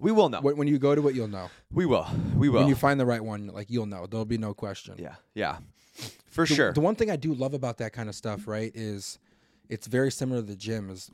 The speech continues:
Speaker 2: we're all here
Speaker 1: Mm-hmm.
Speaker 2: under the same roof at this time on this given day for the same reason.
Speaker 1: In the present
Speaker 2: I,
Speaker 1: moment.
Speaker 2: it, it doesn't matter, you know,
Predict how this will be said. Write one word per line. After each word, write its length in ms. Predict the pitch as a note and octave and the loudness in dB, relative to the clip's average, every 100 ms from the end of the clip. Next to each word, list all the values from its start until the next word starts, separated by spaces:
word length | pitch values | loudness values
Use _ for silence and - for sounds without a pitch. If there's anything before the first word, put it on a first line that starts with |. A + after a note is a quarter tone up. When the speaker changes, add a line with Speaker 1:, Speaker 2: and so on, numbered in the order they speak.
| - | -8
Speaker 2:
we're 180 | A2+ | -6
all 320 | - A2+ C3+ C#3+ | -4 -2 0 -2
here 600 | - C3+ B2+ G#2+ G2+ F#2 | -4 -4 -4 -4 -8 -10
Speaker 1:
Mm-hmm. 300 | E2+ F2 D#2+ D2+ - | -10 -10 -12 -12 -6
Speaker 2:
under 180 | B2 | -4
the 80 | A2 | -4
same 300 | G#2 B2+ A#2+ | -4 -2 0
roof 240 | A#2 A#2 A2 | 2 0 0
at 160 | G2+ | -6
this 220 | - - - | -4 -4 -4
time 360 | A#2+ A2+ G#2+ | -4 -4 -4
on 140 | G2+ G2+ | -6 -8
this 160 | G#2+ | -8
given 340 | - A2+ A2 G#2 | -6 -4 -4 -6
day 380 | G#2+ G#2 F#2+ - _ _ | -8 -8 -10 -14 _ _
for 160 | - A#2 | -6 -4
the 80 | G2+ | -4
same 260 | - A2+ | -6 -6
reason. 480 | G2 G#2 G#2+ G2 B1+ - _ _ _ _ _ _ _ - - | -8 -12 -12 -14 -18 -20 _ _ _ _ _ _ _ -20 -16
Speaker 1:
In 60 | E2+ | -12
the 60 | |
present 240 | - E2 B2 | -6 -2 0
Speaker 2:
I, 20 | |
Speaker 1:
moment. 240 | F#2 - | 0 0
Speaker 2:
it, 140 | C3 C3 | -2 0
it 60 | |
doesn't 260 | D3 C#3 C#3 | 0 0 0
matter, 460 | C3 C3 B2+ B2 B2 | 0 2 2 2 2
you 160 | A#2 | 0
know, 200 | A2+ G#2+ | -2 -4